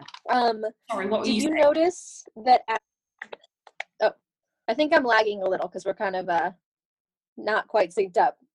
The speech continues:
Speaker 1: um, on my end at least.
Speaker 2: Got it.
Speaker 1: Um, <laughs> but hopefully everything's okay.
Speaker 2: Yeah.
Speaker 1: Um,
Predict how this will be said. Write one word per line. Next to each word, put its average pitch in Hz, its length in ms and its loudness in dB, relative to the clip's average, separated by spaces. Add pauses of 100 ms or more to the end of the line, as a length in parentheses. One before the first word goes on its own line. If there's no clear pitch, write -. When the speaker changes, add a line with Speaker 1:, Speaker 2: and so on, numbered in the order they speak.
Speaker 1:
um, 202 540 -2
on 202 160 -2
my 196 200 0
end 165 180 -4
at - 80 -12
least. 170 320 -10 (400)
Speaker 2:
Got 214 100 4
it. 214 100 4
Speaker 1:
Um, 202 360 -4 (260)
<laughs> 320 1080 0
but - 180 8
hopefully 285 320 6
everything's 247 400 -2
okay. 220 300 2 (360)
Speaker 2:
Yeah. 226 260 6
Speaker 1:
Um, 202 260 -8